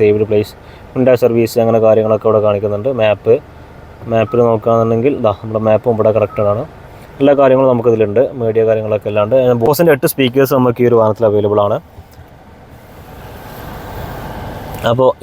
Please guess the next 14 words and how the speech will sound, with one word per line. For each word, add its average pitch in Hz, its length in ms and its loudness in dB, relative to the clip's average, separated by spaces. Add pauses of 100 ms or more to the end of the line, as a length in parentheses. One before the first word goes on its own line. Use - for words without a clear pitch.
ഇതൊക്കെയാണ് 135 500 0
നമുക്ക് 117 340 0 (160)
നമ്മളെ 117 260 0
ഫ്രണ്ടിലെ 113 400 0
കുറിച്ച് 113 320 -4
നമുക്ക് 110 320 0 (260)
ചെറിയൊരു 120 340 4 (420)
ഡീറ്റെയിൽസ് 110 420 -2
ഇതിൽ, 113 140 4 (240)
ഏ, - 20 4 (360)
പറയാനുള്ളത്. 107 460 2 (3000)
And 113 160 0
see, 147 120 2 (1000)
ഇതാണ് 127 240 2